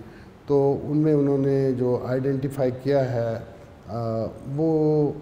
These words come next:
अ, आप देख पा रहे हैं कि, sorry, मैं, मुझे पढ़ने में थोड़ा सा टाइम लग रहा है, क्या है? अच्छा, ये hate material आ गया, उससे पीछे gender bias का, अ, फिर भी ये सबसे ज़्यादा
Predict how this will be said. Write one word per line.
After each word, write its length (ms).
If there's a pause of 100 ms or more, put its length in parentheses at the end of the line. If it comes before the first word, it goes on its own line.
(120)
अ, 120
आप 360
देख 260 (100)
पा 140
रहे 180
हैं 340 (800)
कि, 320 (200)
sorry, 280 (180)
मैं, 560
मुझे 140
पढ़ने 300
में 140
थोड़ा 320
सा 140
टाइम 240
लग 220
रहा 100
है, 80 (140)
क्या 180
है? 160 (320)
अच्छा, 200
ये 240
hate 220
material 440
आ 80
गया, 180
उससे 200
पीछे 580 (340)
gender 280
bias 420
का, 160 (540)
अ, 240
फिर 240
भी 180
ये 440
सबसे 400
ज़्यादा 400